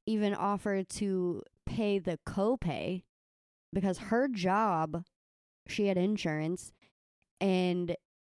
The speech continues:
she finally was, like,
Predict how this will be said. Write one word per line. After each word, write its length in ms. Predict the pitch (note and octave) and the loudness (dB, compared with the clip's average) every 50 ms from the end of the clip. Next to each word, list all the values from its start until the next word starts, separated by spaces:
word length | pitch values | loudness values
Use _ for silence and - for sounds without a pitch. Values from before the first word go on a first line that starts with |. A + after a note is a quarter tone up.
| _ _ _ _ - | _ _ _ _ -12
she 880 | - - - - - - - A3+ A#3 B3 C4 C4 B3+ B3 A#3+ A#3 A3 - _ _ _ _ _ _ _ _ _ _ _ _ | -8 -8 -6 -6 -4 -2 -2 0 0 0 0 0 0 0 0 0 -2 -4 _ _ _ _ _ _ _ _ _ _ _ _
finally 600 | - - - G#3+ G#3 G3+ G#3 G#3+ G#3 G3+ G3+ G3 | -12 -6 -2 0 0 2 2 2 2 2 2 2
was, 220 | F#3+ F#3 F#3 F#3 E3+ | 2 2 0 0 0
like, 260 | F3+ D#3+ D#3 D#3+ - | 0 -2 -2 -4 -8